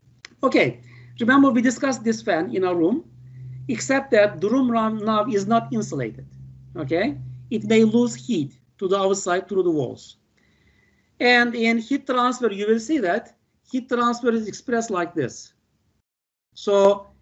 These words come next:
let's just take this, uh, as given, okay? And this is called heat transfer coefficient U. The value, this is a reasonable value for our room,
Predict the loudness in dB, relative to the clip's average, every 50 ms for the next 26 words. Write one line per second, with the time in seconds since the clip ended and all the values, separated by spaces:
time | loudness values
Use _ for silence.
0 | _ _ 0 0 0 0 0 -2 -2 -2 -4 -4 -2 -2 -2 -2 -2 -4 -6 -6
1 | -6 -10 -18 _ _ _ _ _ _ _ _ -10 -6 -4 -2 0 0 2 2 2
2 | 0 0 -2 -6 _ _ _ _ _ _ _ _ 2 2 2 2 2 -2 -2 -2
3 | 0 0 0 -2 -2 -4 -8 _ _ _ _ _ _ _ _ -12 -10 -10 -8 -6
4 | -4 -2 -2 -4 -4 -6 _ _ _ _ _ _ _ -2 0 2 4 4 4 2
5 | 0 -2 -6 _ -6 -6 -4 -4 -4 0 2 2 0 2 -2 -4 -6 -4 -4 -2
6 | -2 -2 -2 -4 -6 -6 -4 -4 -4 -4 -4 -4 -6 -4 -6 -6 -6 0 2 2
7 | 4 4 2 0 -4 _ _ _ _ _ _ _ _ _ _ _ 0 4 4 4
8 | 6 4 4 4 4 4 6 6 4 4 4 0 -2 -2 -2 -2 0 0 0 0
9 | 0 -2 0 0 0 0 0 0 0 0 0 0 2 2 0 0 -2 -4 -4 -4
10 | -2 -2 -2 0 0 2 2 2 0 -2 -4